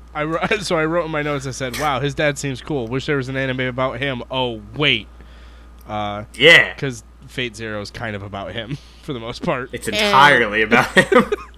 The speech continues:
Speaker 3: And we flash back a lot to his dad telling him that he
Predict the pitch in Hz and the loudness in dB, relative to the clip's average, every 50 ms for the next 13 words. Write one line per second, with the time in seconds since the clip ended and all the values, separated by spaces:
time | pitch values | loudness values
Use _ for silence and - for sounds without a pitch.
0 | 403 - - - - - - - - - - - - - 214 214 226 240 254 247 | -10 -10 -12 -18 -20 -20 -18 -16 -16 -16 -16 -18 -10 -4 -2 -2 -2 -2 -2 0
1 | 262 262 277 285 269 - - 240 233 233 233 - 208 190 190 190 220 220 - - | 2 2 2 2 0 0 2 4 4 4 2 0 -2 0 0 0 -2 -2 -6 -8
2 | 185 185 180 170 175 - 180 180 180 180 175 - - - - - - - - - | -6 -6 -6 -6 -6 -4 -2 -2 -2 -2 -4 -8 -14 -20 -20 -20 -20 -20 -20 -16
3 | - - 220 214 214 214 214 208 208 202 196 190 185 175 170 170 - - - - | -6 -2 0 2 2 2 0 -2 -4 -4 -4 -4 -2 -4 -4 -6 -8 -12 -20 -20
4 | - - - - - - - 185 185 185 185 185 | -20 -20 -20 -20 -20 -12 -10 -8 -6 -6 -6 -8